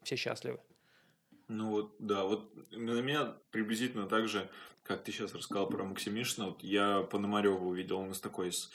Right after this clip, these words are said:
Speaker 2: современной уже волны документалистики, но вот
Speaker 1: Мгм.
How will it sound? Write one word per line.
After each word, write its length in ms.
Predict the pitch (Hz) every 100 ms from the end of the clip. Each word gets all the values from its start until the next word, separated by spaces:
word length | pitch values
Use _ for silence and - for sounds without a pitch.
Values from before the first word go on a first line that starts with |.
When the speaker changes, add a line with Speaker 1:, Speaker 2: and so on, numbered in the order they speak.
| - - -
Speaker 2:
современной 600 | - - 107 107 110 98 95
уже 160 | 90
волны 680 | 92 98 98 98 95 92 92
документалистики, 1040 | 92 - 98 95 92 113 - 180 - 98 90
но 220 | 131 98
вот 140 | 123
Speaker 1:
Мгм. 100 | 127